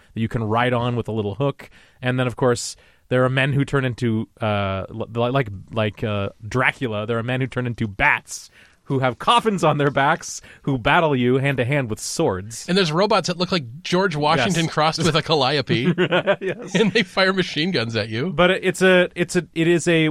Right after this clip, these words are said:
Speaker 1: it's a worthy successor. And I, and, uh, I don't know where, wh-, how do we start off in this? I, I wanted to say that BioShock feels like, Bi-, the original BioShock feels much like a B movie or like a Pulp Fiction novel, uh, of things that are sort of smashed together.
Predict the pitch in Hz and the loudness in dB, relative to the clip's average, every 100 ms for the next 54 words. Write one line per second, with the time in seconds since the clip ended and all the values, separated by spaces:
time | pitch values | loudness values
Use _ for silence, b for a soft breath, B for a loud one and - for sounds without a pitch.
0 | - 151 165 170 208 202 - 151 - 170 | 0 0 2 4 4 2 -4 -4 -2 0
1 | 160 147 135 135 - 135 135 127 123 131 | 0 0 0 -2 -6 -6 -4 -6 -6 -2
2 | 120 113 - 139 196 180 160 - 123 123 | 0 0 -2 -4 -2 0 2 0 -6 -12
3 | 143 165 220 190 - 156 143 139 113 104 | -4 -2 -2 -6 0 2 2 0 -4 -6
4 | 143 143 147 185 214 180 175 151 151 185 | -2 0 2 2 0 0 2 2 4 2
5 | 185 151 - b b b - - 165 185 | 2 -2 -2 b b b -20 -4 4 4
6 | 196 - 147 139 135 _ _ _ - 143 | 4 2 0 0 -2 _ _ _ -2 -2
7 | 147 147 170 151 135 123 127 - 156 135 | 2 0 2 0 0 -2 -4 0 0 0
8 | 143 139 135 120 110 101 _ 123 123 120 | -4 -2 -2 -2 -2 -6 _ -2 0 0
9 | 123 123 117 113 - 120 117 113 110 - | 2 0 0 -2 -4 -2 0 -2 -4 -6
10 | 120 - 123 - 117 117 113 110 113 110 | -8 -6 -8 -8 -6 -2 0 0 0 0
11 | 107 b b b - 123 117 120 131 - | -4 b b b -2 2 2 0 -2 0
12 | 135 117 123 117 123 113 123 117 - 113 | -2 0 -2 0 -4 -2 -4 -4 -4 -2
13 | 120 113 110 | 0 0 -4